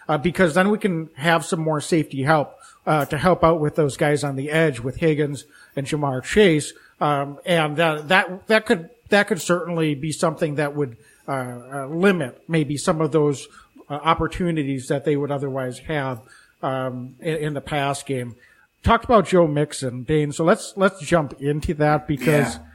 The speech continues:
Speaker 1: that's a pretty big loss if he's unable to go and he hasn't practiced this week. It seems pretty unlikely that he's gonna play in this game.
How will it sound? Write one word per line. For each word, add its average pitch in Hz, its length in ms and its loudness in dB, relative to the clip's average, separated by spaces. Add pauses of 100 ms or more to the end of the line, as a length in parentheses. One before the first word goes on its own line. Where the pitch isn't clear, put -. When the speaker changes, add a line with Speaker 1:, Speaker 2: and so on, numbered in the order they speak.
(360)
Speaker 1:
that's 254 300 2
a 349 60 2
pretty 185 680 6
big 151 380 2
loss 131 520 -2
if - 160 -8
he's 180 200 0
unable 170 320 0
to - 140 -20
go 160 340 0
and 147 200 -6 (100)
he 185 100 -4
hasn't 185 260 -4
practiced 165 440 -4
this 147 180 -14
week. 147 280 -6 (260)
It 160 120 -8
seems - 380 -4
pretty 202 360 0
unlikely 156 720 -2 (240)
that 170 140 -4
he's 160 180 -6
gonna 151 180 -2
play 170 300 2
in 131 140 -4
this 131 200 -10
game. 147 460 -4